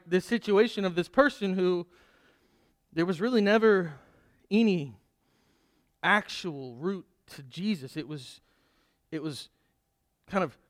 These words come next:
clamored out by all of the other things. There was, there was no fruit, there was no growth there. "As for what was sown on good soil, this is the one who hears the word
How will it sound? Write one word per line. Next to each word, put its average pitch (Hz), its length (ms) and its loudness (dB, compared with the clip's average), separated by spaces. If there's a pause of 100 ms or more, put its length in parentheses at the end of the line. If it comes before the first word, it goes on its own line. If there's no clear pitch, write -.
(100)
clamored 196 380 2
out 190 220 4
by 170 140 4
all 190 260 2
of 170 100 0
the 165 120 0
other 165 240 0
things. 190 300 -4
There 160 100 -4
was, 160 140 -8
there 165 120 -10
was 170 80 -10
no 196 100 0
fruit, - 360 -4
there 165 80 -4
was 170 80 -10
no 190 80 0
growth 170 460 0 (100)
there. 107 360 -6 (2250)
"As 165 200 -2
for 175 100 -8
what 190 140 2
was 175 260 -6 (100)
sown 185 380 -4
on 160 140 -6
good 151 180 -8
soil, 160 340 -2
this 165 280 -4
is 165 120 -12
the 151 80 -8
one 147 280 -8
who 131 260 -14 (440)
hears 180 300 2
the 156 100 -6
word 147 440 -2